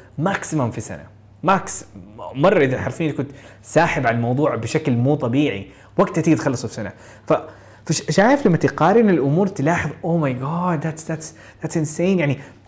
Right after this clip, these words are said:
السوق، الحياة، لما، أنا، أنا بالنسبة لي الآيلتس يساوي شهادة زائد المهارات اللي أنا أكتسبها للأبد. مهارات الإنجليش. مهارات الإنجليش معاك ست-، ستين، سبعين سنة قدام إن شاء الله. فمهارات الإنجليش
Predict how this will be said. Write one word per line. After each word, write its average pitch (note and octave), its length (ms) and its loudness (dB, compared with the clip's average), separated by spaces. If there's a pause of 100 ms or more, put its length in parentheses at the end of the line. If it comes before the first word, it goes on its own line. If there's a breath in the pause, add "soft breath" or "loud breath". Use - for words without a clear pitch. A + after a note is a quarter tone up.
السوق، D3+ 680 4
الحياة، D3 720 4
لما، A#2+ 320 -4
أنا، C#3+ 200 2
أنا E3+ 100 4
بالنسبة E3 260 2
لي E3 80 6
الآيلتس F#3 520 4
يساوي D#3+ 760 4 (140)
شهادة D#3+ 680 2
زائد C3+ 420 0
المهارات B2+ 640 0
اللي B2+ 200 -2
أنا D3+ 100 0
أكتسبها E3 600 -4 (240 loud breath)
للأبد. A2+ 480 0 (420)
مهارات A2+ 380 -4
الإنجليش. G2+ 440 -10 (400 soft breath)
مهارات C3 160 -8
الإنجليش C3+ 300 -6
معاك G#2 260 -6
ست-، - 280 -16
ستين، - 380 -8
سبعين G2 300 -8
سنة G#2 160 -8
قدام G2+ 320 -6
إن F#2+ 80 -12
شاء G2 260 -8
الله. F#2+ 240 -8 (480 loud breath)
فمهارات B2+ 880 0
الإنجليش B2 580 -4